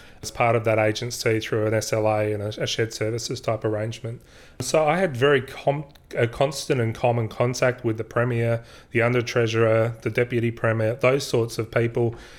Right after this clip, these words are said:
and their, and their officers. So, you know, understanding that environment, I think, in hindsight, was a, a fantastic move. So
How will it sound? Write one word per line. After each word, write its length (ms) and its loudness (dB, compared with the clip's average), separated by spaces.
and 280 0
their, 480 2
and 180 0
their 200 4
officers. 560 -2
So, 440 2
you 80 0
know, 60 2
understanding 1300 0
that 180 2
environment, 640 2
I 80 0
think, 640 -4
in 160 0
hindsight, 640 2
was 240 0
a, 340 -2
a 80 -2
fantastic 640 -6
move. 320 -2
So 280 -2